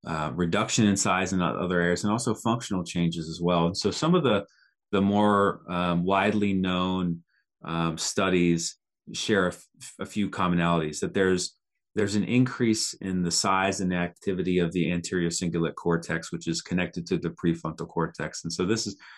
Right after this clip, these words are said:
this part of your brain is like a wise owl. It's what gives you the ability to speak. It's what allows you to think of, or to, to recognize consequences of your actions, right? The, the second and third order effects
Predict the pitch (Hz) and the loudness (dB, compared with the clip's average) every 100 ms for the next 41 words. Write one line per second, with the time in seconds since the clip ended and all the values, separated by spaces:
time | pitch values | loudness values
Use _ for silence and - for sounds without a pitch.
0 | _ 123 123 127 113 104 92 92 92 85 | _ -2 0 2 4 4 4 2 4 2
1 | 90 85 82 80 85 85 87 82 80 80 | 2 0 0 0 2 2 2 -2 -2 -2
2 | 73 73 104 85 - 92 85 98 90 82 | -2 -6 -8 -6 -2 0 0 2 0 0
3 | 87 87 82 80 78 85 85 82 80 - | 0 0 0 -2 2 2 2 0 -4 -8
4 | - - 110 101 98 _ - - _ _ | -6 2 4 4 -2 _ -20 -20 _ _
5 | 98 - - 90 82 82 87 85 87 85 | -6 -4 0 2 4 2 2 2 0 -2
6 | 85 80 - - 85 82 80 - 98 85 | -4 -4 -6 -6 -2 0 -2 -2 -2 -2
7 | 80 - 87 82 73 85 87 87 82 - | -4 -6 -4 -2 -2 -6 -2 -4 -4 -4
8 | 87 92 101 90 82 - - 95 104 - | -2 0 2 2 0 -4 -2 0 0 -2
9 | 107 117 110 120 113 113 113 - 113 120 | -2 -2 -2 -2 -2 0 0 0 -2 -2
10 | 127 127 135 95 110 87 82 85 82 - | -4 -4 -2 0 0 0 -2 -2 -2 0
11 | 92 104 90 85 92 98 95 92 87 85 | 0 0 0 0 2 2 2 2 2 0
12 | 85 - 90 - - | 0 -2 -4 -4 -10